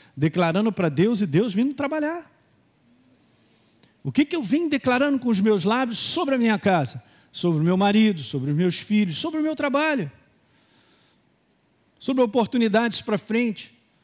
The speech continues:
Até mesmo aqueles sonhos e coisas que Deus põe no teu coração. Você sabia disso? Deus põe coisas no teu coração e no meu.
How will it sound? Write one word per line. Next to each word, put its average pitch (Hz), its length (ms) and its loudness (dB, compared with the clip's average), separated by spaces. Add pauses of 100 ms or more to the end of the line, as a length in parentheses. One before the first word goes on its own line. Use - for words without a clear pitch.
(680)
Até - 280 -2
mesmo 294 340 2
aqueles 269 320 2
sonhos 254 540 2
e 185 40 -2
coisas 269 300 -2
que 294 100 -2
Deus 285 280 2
põe 311 180 0
no 320 100 0
teu 311 140 -2
coração. 320 480 -2
Você 277 160 -6
sabia 254 260 -2
disso? 330 400 -6 (1000)
Deus 339 240 0
põe 349 160 -4
coisas 339 400 -4
no 262 100 -2
teu 202 140 0
coração 156 500 -2
e 214 60 0
no 339 100 -2
meu. 330 300 -2